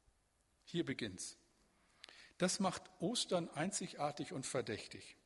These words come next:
Und vielleicht liegt hier auch der Grund, oder wahrscheinlich liegt hier der Grund, warum die Welt lieber Weihnachten feiert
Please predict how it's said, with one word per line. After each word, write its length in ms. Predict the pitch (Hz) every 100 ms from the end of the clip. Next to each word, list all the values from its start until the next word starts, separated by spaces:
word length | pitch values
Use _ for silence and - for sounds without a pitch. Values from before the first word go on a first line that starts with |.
| _ -
Und 140 | 156
vielleicht 380 | - 185 190 170
liegt 200 | 160 -
hier 180 | 175 160
auch 100 | -
der 160 | 135
Grund, 260 | 120 151 151
oder 200 | 120 110
wahrscheinlich 440 | 113 156 131 107
liegt 160 | 107 -
hier 100 | 123
der 120 | 120
Grund, 320 | 135 156 185 - - - - -
warum 260 | 135 131 147
die 140 | 135
Welt 260 | 127 143 -
lieber 280 | 156 143 120
Weihnachten 460 | 135 147 - -
feiert 480 | - 147 127 123 -